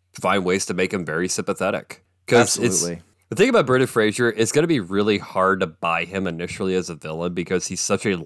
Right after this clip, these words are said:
Speaker 1: likable presence, not
Speaker 2: He
Speaker 1: just in
Speaker 2: is.
Speaker 1: movies, but also in, in real life as well. So <clears throat>
Speaker 2: He seems like a total sweetheart. It would, it would be,
Speaker 1: Oh, yeah.
Speaker 2: yeah, there would be an adjustment where it's like, you really have to give him a minute to convince you he's this character. You're like, "Ooh,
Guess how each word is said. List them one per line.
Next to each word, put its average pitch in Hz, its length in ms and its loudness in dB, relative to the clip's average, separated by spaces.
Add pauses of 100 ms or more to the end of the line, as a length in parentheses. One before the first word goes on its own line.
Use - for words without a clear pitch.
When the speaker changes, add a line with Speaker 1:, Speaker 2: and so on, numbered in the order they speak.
Speaker 1:
likable 92 420 -2
presence, 80 880 -4 (280)
not 117 220 4
Speaker 2:
He - 60 4
Speaker 1:
just - 140 2
in 107 100 2
Speaker 2:
is. 98 140 0
Speaker 1:
movies, 110 380 2
but 104 180 -4
also 101 300 -2
in, 87 340 -6
in 90 160 -8
real 101 180 0
life 95 280 0
as 80 120 -18
well. 87 420 -4 (220)
So 101 600 2
<clears throat> - 60 -20
Speaker 2:
He 185 300 6
seems 170 240 2
like 127 100 4
a 120 80 2
total 120 440 2
sweetheart. 90 680 -4
It 104 120 0
would, 104 280 -2
it 120 80 2
would 151 160 4
be, 147 160 4
Speaker 1:
Oh, 92 80 6
yeah. 82 240 4
Speaker 2:
yeah, 117 220 4
there 151 140 2
would 196 100 4
be 208 100 4
an 175 40 4
adjustment 123 600 0
where 107 200 0
it's 101 140 -6
like, 104 200 -4
you 123 300 0
really 143 260 4
have 135 100 2
to 127 80 0
give 117 180 -2
him 110 140 -6
a 104 120 -4
minute 113 380 -4
to 95 380 -4 (260)
convince 127 480 0
you 135 100 4
he's 113 220 0
this 113 160 0
character. 120 340 0
You're 120 80 2
like, 104 200 -2
"Ooh, 104 540 -2